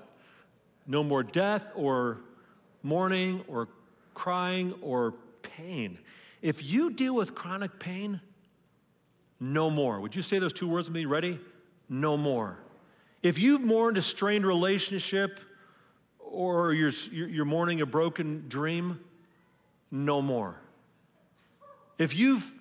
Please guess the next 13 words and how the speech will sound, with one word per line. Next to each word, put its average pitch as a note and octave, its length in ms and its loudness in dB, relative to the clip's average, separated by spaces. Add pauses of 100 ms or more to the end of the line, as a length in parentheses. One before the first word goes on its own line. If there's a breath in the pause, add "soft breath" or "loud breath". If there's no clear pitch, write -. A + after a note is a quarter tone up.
shed F#3+ 400 0 (280)
tears G3+ 440 0
over D#3 380 -2
disappointment E3 1400 -4
or C3 600 -2
a C#3 80 -4
loss D#3 840 -4
or B2+ 160 -4
some E3 300 -4
kind D#3 300 -2
of B2+ 180 -4
unfulfilled D#3 720 -4
longing, D3 580 -2